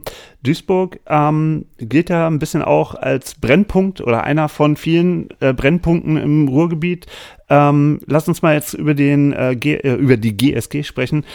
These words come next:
In der Herrenmannschaft sind ja auch sehr viele junge Männer mit Migrationshintergrund. Und ich hab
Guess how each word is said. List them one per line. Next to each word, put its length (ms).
In 80
der 100
Herrenmannschaft 640
sind 140
ja 60
auch 100
sehr 180
viele 400
junge 300
Männer 360
mit 220
Migrationshintergrund. 1080
Und 320
ich 200
hab 220